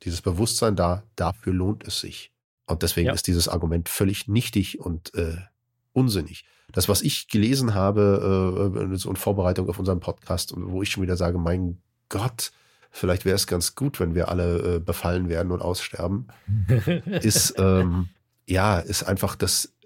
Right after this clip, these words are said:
Speaker 1: aufgrund dieser homosexuellen Geschichte wird der Serie jetzt wieder woker Aktionismus vorgeworfen.
Speaker 2: Ja, ja, klar.
Speaker 1: Äh,
Speaker 2: Das, äh, das,
Speaker 1: äh, das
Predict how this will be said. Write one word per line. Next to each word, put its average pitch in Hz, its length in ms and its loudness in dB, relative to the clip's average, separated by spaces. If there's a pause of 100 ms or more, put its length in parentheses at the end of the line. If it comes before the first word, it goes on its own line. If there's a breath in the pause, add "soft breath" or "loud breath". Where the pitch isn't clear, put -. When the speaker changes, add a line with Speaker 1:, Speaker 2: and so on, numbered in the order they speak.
(120)
Speaker 1:
aufgrund 110 460 0
dieser 98 220 2
homosexuellen 101 640 0
Geschichte 95 400 0
wird 92 100 0
der 90 100 2
Serie 90 260 4
jetzt 92 280 2
wieder 87 260 2
woker 92 360 2
Aktionismus 95 600 0
vorgeworfen. 82 920 -2
Speaker 2:
Ja, 120 220 4
ja, 87 260 -2
klar. 82 300 -8
Speaker 1:
Äh, 101 80 0
Speaker 2:
Das, 113 320 4
äh, 127 160 2
das, - 260 4
Speaker 1:
äh, 113 80 4
das 110 180 4